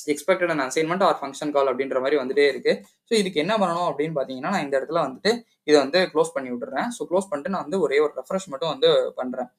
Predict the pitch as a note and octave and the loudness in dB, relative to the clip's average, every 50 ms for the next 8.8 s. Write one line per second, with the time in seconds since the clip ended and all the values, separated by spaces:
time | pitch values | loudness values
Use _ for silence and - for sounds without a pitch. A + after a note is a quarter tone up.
0 | _ _ _ _ _ _ - D3 C3 B2+ B2 A#2+ A#2+ - C#3+ - - C#3+ D3 C#3 | _ _ _ _ _ _ -2 0 0 2 0 0 -2 -6 -8 -4 -2 0 0 2
1 | C3 B2+ - E3+ F3 F3+ D#3+ C3+ C3 C3 C3 - - - - D3+ F3 F#3 F#3 E3 | 2 2 2 2 2 2 2 0 0 0 -2 -4 -4 -4 -2 0 2 4 4 2
2 | C#3 C#3 C#3 C#3+ C#3 C3 C3 D3 D3 - C3+ - E3 D#3+ C#3+ C3 B2+ C3 C#3+ D3+ | 2 2 2 2 0 0 -2 -4 -8 -8 -8 -8 -6 -8 -8 -6 -6 -6 -4 0
3 | D3+ D3 C#3+ C3+ C3 C3+ C3+ C3+ B2+ B2 - C3 B2+ C#3+ G3 - - _ _ _ | 0 0 0 -2 -6 -8 -10 -12 -12 -14 -12 -8 -4 -4 -4 -6 -8 _ _ _
4 | _ _ - E3+ D#3 D3 C#3+ C#3+ C#3+ C3 B2 - C#3+ D3 D3+ E3 D#3+ D3 C#3 C#3 | _ _ -4 -2 0 2 0 0 0 -2 0 2 2 4 4 4 4 2 0 -2
5 | - - C3+ C3 C3 D3 D3+ C#3 C#3+ C#3+ - D3 C#3+ C3+ C3 C3 B2+ B2 B2 - | -4 -8 -6 0 2 4 4 4 2 0 -2 -4 -8 -8 -10 -14 -14 -14 -10 -6
6 | E3 F#3+ G3+ E3+ C#3+ D3 D#3 D#3+ D#3+ E3 D#3+ D#3+ - E3 E3 D#3+ E3 E3+ D#3+ - | -4 -4 -2 -2 -4 -4 -4 -2 0 0 0 -2 -2 -4 -4 -4 -4 -4 -4 -2
7 | C#3 C#3 - - B2 A#2+ A#2+ D3 D#3 G3 G#3+ - - D#3 C#3+ C#3 C3+ C3 - - | -4 -4 -4 -6 -8 -8 -6 -6 -8 -8 -8 -6 -4 -4 -2 -2 -2 -4 -4 -4
8 | D#3 D3+ C#3 C3+ B2+ B2 C3 C3 C3 C3+ C3+ C3 A#2+ A#2+ C3+ | -8 -8 -8 -8 -8 -4 -2 0 2 2 0 0 -2 -2 -4